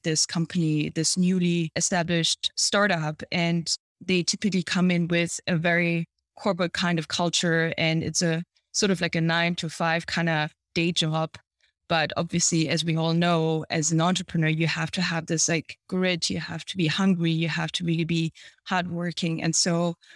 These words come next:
for me, that's really the, the third key success factor for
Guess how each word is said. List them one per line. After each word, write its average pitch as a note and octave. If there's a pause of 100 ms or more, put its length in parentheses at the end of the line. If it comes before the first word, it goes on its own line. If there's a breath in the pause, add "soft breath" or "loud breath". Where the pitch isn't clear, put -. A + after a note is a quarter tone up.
(120 loud breath)
for G#3
me, G3
that's F3+
really F3+
the, D#3+
the E3
third F3+ (240)
key F#3+
success D#3+
factor D#3+
for D#3+